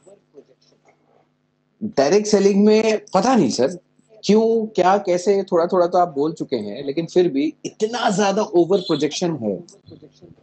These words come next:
तो उस over projection के वजह से market में, अ, memes बनते हैं, YouTube videos बनते हैं, पचास चीजें बनते हैं और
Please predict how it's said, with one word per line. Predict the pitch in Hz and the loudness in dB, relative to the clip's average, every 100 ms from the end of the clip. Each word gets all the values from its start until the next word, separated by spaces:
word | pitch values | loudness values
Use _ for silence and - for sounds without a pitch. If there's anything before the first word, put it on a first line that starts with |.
| - | -20
तो | - - | -6 2
उस | 208 214 - | 2 2 2
over | 160 160 233 | 2 2 0
projection | 214 180 196 - 226 | -2 -2 -2 -2 -4
के | 226 | -2
वजह | 214 185 202 202 | -2 0 0 0
से | - 214 220 | 0 0 0
market | 202 160 165 214 202 202 | -2 -2 -2 -2 -4 -4
में, | 202 214 214 190 - _ 110 | -6 -4 -4 -8 -16 _ -6
अ, | 131 131 127 131 _ 139 | -2 -2 -4 -10 _ -10
memes | 143 165 185 151 | -2 0 0 0
बनते | 156 156 160 | -2 -2 -2
हैं, | 156 151 147 143 143 139 131 - | -2 -2 -2 -2 -2 -4 -6 -4
YouTube | 135 131 143 | -2 0 0
videos | 135 139 147 139 | 0 2 2 2
बनते | 127 127 131 | -2 -2 -2
हैं, | 131 127 127 | -2 -2 -2
पचास | 147 170 196 196 | -2 0 0 0
चीजें | 175 135 135 | 0 2 2
बनते | 110 98 117 | 0 -2 0
हैं | 131 | 2
और | 147 156 147 | 2 2 -4